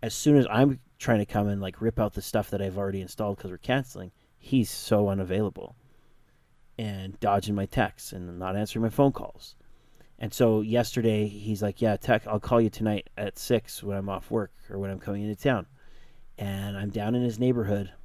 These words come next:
at twenty to six. I call him, no answer. I text him, no answer. And I'm worried that he's gonna shaft me on this, so I just go to his frickin' house and knock on the door, and he opens it and wasn't expecting me, but I get all my stuff.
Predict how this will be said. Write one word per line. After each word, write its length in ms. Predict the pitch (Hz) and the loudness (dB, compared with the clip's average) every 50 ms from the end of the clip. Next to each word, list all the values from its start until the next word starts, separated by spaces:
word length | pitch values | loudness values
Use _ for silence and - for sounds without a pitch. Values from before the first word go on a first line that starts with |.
| - - - - - - - | -20 -20 -18 -16 -16 -16 -12
at 300 | - 98 101 92 - - | -10 -8 -8 -8 -10 -10
twenty 280 | - - 110 107 110 110 | -6 -4 -2 0 0 0
to 80 | 110 | 0
six. 360 | 107 - - 120 104 - - - | -2 -2 -2 -2 -2 -2 -8 -14
I 80 | - | -14
call 300 | - - - 113 107 110 | -12 -6 -2 0 0 0
him, 80 | 110 107 | 0 0
no 120 | 98 92 95 | -2 -4 -6
answer. 240 | 95 95 - - | -8 -8 -8 -8
I 60 | 92 87 | -10 -10
text 340 | - - 101 - - - | -6 -6 -8 -8 -6 -6
him, 120 | 107 104 98 | -6 -4 -4
no 160 | 90 87 90 | -6 -6 -8
answer. 380 | 90 90 - - - 92 85 - - - - - - - - - - - _ _ - | -8 -8 -8 -8 -8 -10 -10 -10 -14 -14 -16 -16 -18 -18 -20 -20 -20 -20 _ _ -6
And 160 | 120 107 101 | -4 -4 -2
I'm 240 | 101 101 101 95 - - _ - 110 95 | -2 -4 -4 -6 -10 -14 _ -16 -8 -2
worried 400 | 101 107 110 110 107 107 107 101 | 2 4 6 6 6 4 2 0
that 100 | - 107 98 | -4 -6 -8
he's 140 | 101 92 - | -8 -8 -8
gonna 220 | 110 101 101 95 | -8 -8 -8 -8
shaft 420 | - - - 113 110 110 104 - | -10 -6 -2 -2 0 0 -2 -4
me 80 | 107 98 | -6 -8
on 100 | 95 92 | -8 -8
this, 120 | 92 90 | -10 -12
so 120 | - - 104 | -8 -6 -6
I 60 | 98 | -4
just 280 | 92 107 95 - - - | -4 -6 -8 -12 -12 -8
go 160 | - 101 92 | -6 -6 -4
to 80 | 92 95 | -4 -6
his 160 | 95 92 - - | -6 -8 -10 -12
frickin' 360 | - - - 104 - - 95 | -12 -10 -10 -8 -8 -10 -10
house 320 | 90 92 92 101 107 - - | -10 -8 -8 -8 -8 -8 -8
and 60 | 98 | -8
knock 200 | 92 90 92 - | -8 -10 -8 -6
on 60 | 107 101 | -6 -6
the 80 | 95 | -6
door, 320 | 87 90 90 92 101 107 - - - _ _ _ _ _ _ | -6 -6 -4 -4 -4 -6 -6 -10 -18 _ _ _ _ _ _
and 100 | - 95 | -10 -10
he 80 | 98 - | -8 -6
opens 360 | - 101 110 - - 113 104 120 | -2 -2 0 0 0 -2 -2 -4
it 40 | |
and 120 | 110 92 95 | -8 -8 -6
wasn't 260 | 95 95 95 95 95 | -6 -6 -6 -6 -8
expecting 460 | 92 - - - 110 104 - - 110 | -10 -6 0 0 0 0 2 0 0
me, 220 | 107 104 107 104 95 - - | 0 0 0 -2 -4 -6 -8
but 180 | - - - _ _ _ - _ _ | -8 -8 -10 _ _ _ -20 _ _
I 80 | - 90 | -16 -10
get 160 | - 104 90 | -8 -8 -8
all 100 | 87 85 | -8 -8
my 100 | 80 - | -12 -14
stuff. 440 | - - - - - - - - _ | -16 -16 -14 -14 -14 -14 -18 -20 _